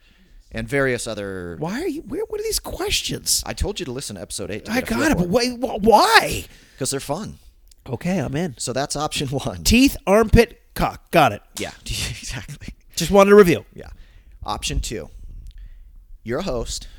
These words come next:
Speaker 1: so here's an interesting opportunity. But it's, it's an exigent opportunity. You host a
Speaker 2: Oh.
Speaker 1: show, you host a show in Antarctica about penguins.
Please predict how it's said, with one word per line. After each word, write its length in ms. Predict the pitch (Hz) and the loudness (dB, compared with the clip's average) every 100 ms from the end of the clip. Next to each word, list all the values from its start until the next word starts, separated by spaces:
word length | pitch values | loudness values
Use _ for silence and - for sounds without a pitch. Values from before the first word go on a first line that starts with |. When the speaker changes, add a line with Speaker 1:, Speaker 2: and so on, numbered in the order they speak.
| - | -18
Speaker 1:
so 140 | - 92 | -14 -12
here's 360 | 120 127 - | -10 -8 -10
an 100 | - | -10
interesting 360 | 113 117 - 104 | -8 -6 -8 -10
opportunity. 600 | 98 - - 101 76 65 - - - - - - - _ - - | -12 -14 -12 -12 -12 -16 -20 -20 -20 -20 -20 -20 -20 _ -20 -16
But 160 | 78 76 | -14 -14
it's, 220 | 80 - - | -12 -12 -12
it's 240 | - 85 - | -16 -14 -12
an 80 | 85 | -12
exigent 500 | 76 - 123 82 71 | -10 -8 -6 -8 -12
opportunity. 600 | 65 62 - 60 55 57 - - - - - - - | -16 -18 -18 -18 -18 -18 -18 -16 -18 -20 -20 -20 -10
You 120 | 107 | -8
host 280 | 107 135 - | -4 -4 -2
a 40 | 160 | -2
Speaker 2:
Oh. 80 | 185 | 0
Speaker 1:
show, 280 | 113 101 98 _ _ - - - - - - | 0 -4 -8 _ _ -20 -20 -20 -20 -20 -8
you 100 | 117 | -2
host 260 | 156 190 | 0 0
a 40 | 120 | -2
show 460 | - 123 110 113 - _ _ | -2 0 0 -2 -8 _ _
in 160 | 117 123 | -8 -6
Antarctica 600 | 127 120 98 98 101 92 | -4 -4 -6 -6 -8 -8
about 380 | 107 98 85 _ | -12 -12 -14 _
penguins. 640 | - 92 71 58 50 - | -2 -2 -10 -16 -12 -12